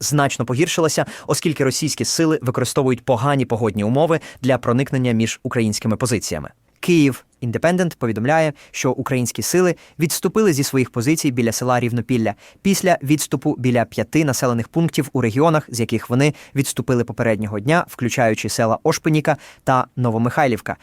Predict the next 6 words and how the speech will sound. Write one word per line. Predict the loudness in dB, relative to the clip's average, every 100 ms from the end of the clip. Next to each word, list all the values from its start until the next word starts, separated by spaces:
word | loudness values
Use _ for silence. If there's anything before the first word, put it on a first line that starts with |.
| -18 -12 -6
Очевидно, | -2 2 2 4 0 0
на | 0
дві | 0 2 2 2
більш | 2 2 0 -4
обороноздатні | 0 2 2 2 0 2 -2
позиції | 0 0 2 0